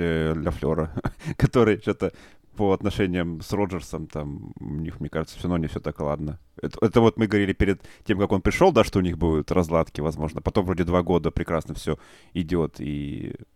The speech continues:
в плане игры, да, но щас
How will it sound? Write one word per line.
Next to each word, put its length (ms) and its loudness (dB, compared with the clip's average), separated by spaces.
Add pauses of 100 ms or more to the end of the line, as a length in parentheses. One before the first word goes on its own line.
(600)
в 180 -16
плане 340 4
игры, 440 2
да, 200 -4
но 160 -6
щас 400 -4